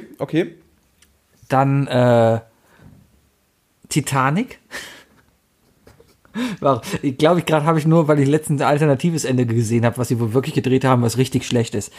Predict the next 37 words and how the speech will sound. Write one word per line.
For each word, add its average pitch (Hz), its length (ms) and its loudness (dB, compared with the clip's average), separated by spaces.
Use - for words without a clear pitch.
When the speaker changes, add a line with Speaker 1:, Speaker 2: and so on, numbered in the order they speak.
Speaker 2:
Da 113 120 -2
hat 139 100 0
der 131 140 2
Typ 170 240 -2
irgendwie, 120 480 2
oder 123 180 0
der 135 240 0
Typ - 220 -4
auf 147 160 -2
dem 123 120 0
Schiff - 360 -2
hat 170 160 -2
von 151 340 0
Rose 175 340 2
den 151 140 0
Diamanten 147 480 0
bekommen 120 400 -2
und 127 340 0
ist - 160 -4
danach 147 180 0
irgendwie 135 260 -2
gestorben, 113 420 0
glaube 110 280 -4
ich. 139 120 0
Speaker 1:
Mhm. 131 180 0
Speaker 2:
Ich 160 100 0
hab's - 160 -4
nicht 135 100 -6
ganz 185 160 0
so, 151 100 -2
es 131 180 -2
war 120 120 2
schlecht. - 420 -10
Ähm, 127 680 0
ähm, 113 920 -2
voll 190 300 2
normal. 147 580 -2